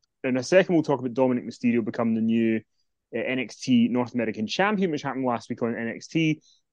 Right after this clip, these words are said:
But he's there, you know, all happy with Rhea Ripley. And then Butch walks up and wants to face Dominic, you know, since they're in Orlando.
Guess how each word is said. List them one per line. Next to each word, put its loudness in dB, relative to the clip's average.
But 2
he's -2
there, 6
you 4
know, 2
all 0
happy -2
with -4
Rhea -2
Ripley. 2
And 0
then 2
Butch 2
walks 2
up -2
and -4
wants -4
to -20
face 0
Dominic, 2
you -4
know, -2
since -6
they're -4
in -2
Orlando. 2